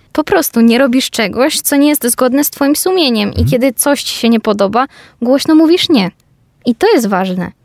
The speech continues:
Speaker 1: bo jeżeli nie masz swojego zdania w dzisiejszym świecie, nic nie znaczysz.
Speaker 2: Płyniesz.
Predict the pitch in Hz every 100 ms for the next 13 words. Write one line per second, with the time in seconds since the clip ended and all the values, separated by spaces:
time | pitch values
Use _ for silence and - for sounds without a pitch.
0 | _ - 233 254 262 262 277 320 294 -
1 | 240 220 220 233 220 - 226 233 - 226
2 | - 196 254 285 _ _ _ - 180 -
3 | 208 220 226 - - - _ - 95 82
4 | -